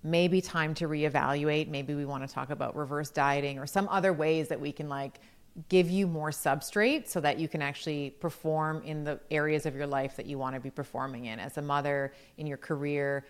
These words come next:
having better sleep, all the things. Um, so I would say nutrition and then movement. Like, we are, as much as we are kind of plugged in and connected to technology, like, we are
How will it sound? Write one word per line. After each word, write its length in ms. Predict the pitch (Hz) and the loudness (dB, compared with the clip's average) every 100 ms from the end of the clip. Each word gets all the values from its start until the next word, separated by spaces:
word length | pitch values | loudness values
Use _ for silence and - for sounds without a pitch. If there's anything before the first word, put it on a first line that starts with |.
| - | -6
having 280 | 151 156 | -2 -2
better 220 | 147 139 139 | 0 0 -2
sleep, 460 | - 147 135 - | -6 -6 -6 -6
all 120 | 139 131 | -4 -4
the 80 | |
things. 340 | 123 101 80 - - - - - | -4 -8 -8 -14 -20 -20 -20 -6
Um, 480 | 151 147 143 147 139 - - - | -2 0 0 -4 -8 -12 -20 -16
so 680 | - 160 151 147 147 147 - _ - - - | 0 4 4 4 2 -2 -10 _ -16 -10 2
I 60 | |
would 140 | 165 - | 2 4
say 120 | 160 | 2
nutrition 680 | 160 - 190 - 180 175 - | 2 2 2 2 0 0 -2
and 140 | 160 | -2
then 260 | 151 147 147 | -2 -4 -6
movement. 540 | 156 147 135 127 110 - | -6 -6 -6 -8 -8 -4
Like, 200 | 135 131 | -4 -4
we 240 | 147 151 | -4 0
are, 480 | 147 143 139 135 135 - - | 2 2 2 0 -4 -16 -8
as 140 | 170 156 | -4 -2
much 260 | 165 170 185 | 0 0 0
as 80 | 160 | 0
we 120 | 156 | 2
are 80 | 147 | 2
kind 200 | 165 143 | 0 -4
of 120 | - | -6
plugged 420 | - 151 156 143 | -2 0 0 -2
in 400 | 143 151 190 220 - - _ | -2 -2 0 -2 -4 -20 _
and 160 | 151 147 | -6 -4
connected 680 | - 143 135 - 156 151 - | -4 -2 -2 0 0 0 -2
to 260 | - 139 135 | -6 -4 -4
technology, 840 | 143 135 139 135 151 151 190 233 | -6 -6 -4 -2 -2 -2 0 2
like, 180 | 180 131 | 0 -2
we 160 | 143 143 | -2 2
are 340 | 143 143 143 | 4 4 0